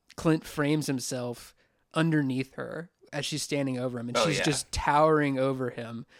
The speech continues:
Speaker 1: And it basically reveals that he thought the power, he thought he was pursuing her, he thought he had the power, but really she had the power over him the entire time.
Speaker 2: Yeah, it's a really great, I mean, that is,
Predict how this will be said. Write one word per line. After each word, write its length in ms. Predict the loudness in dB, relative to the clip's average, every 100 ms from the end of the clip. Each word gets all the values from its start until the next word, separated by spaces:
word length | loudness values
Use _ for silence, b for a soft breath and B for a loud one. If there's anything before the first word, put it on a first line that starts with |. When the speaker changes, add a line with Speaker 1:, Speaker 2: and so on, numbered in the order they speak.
| B
Speaker 1:
And 140 | 2 4
it 140 | 4
basically 480 | 4 2 0 -2 -2
reveals 640 | -2 -4 -4 0 0 -2
that 340 | -8 -8 -8 -12 _ b b b
he 160 | -2
thought 340 | 2 2 2 0
the 80 |
power, 300 | -6 -2 -2
he 180 | -2 -4
thought 220 | 0 4
he 60 | 4
was 100 | 4
pursuing 460 | 0 -6 -4 -4 -4
her, 220 | -6 -6
he 120 | -4
thought 240 | 0 0
he 60 | 2
had 140 | -2
the 60 | -4
power, 320 | -6 -6 -6
but 80 | -6
really 300 | -4 -2 -2
she 160 | -4 -6
had 120 | -8
the 60 | -10
power 320 | -10 -8 -10
over 140 | -12
him 240 | -10 -10 -8
the 80 |
entire 320 | -10 -8 -8 -8
time. 360 | -12 -12 -16 _ _ _ _ _
Speaker 2:
Yeah, 240 | 0 0 -4
it's 220 | -4 -4
a 80 | -6
really 360 | -4 -2 -2
great, 420 | -6 -6 -2 -2 0
I 60 | 2
mean, 180 | 4 8
that 200 | 8 8
is, 340 | 4 -2 -6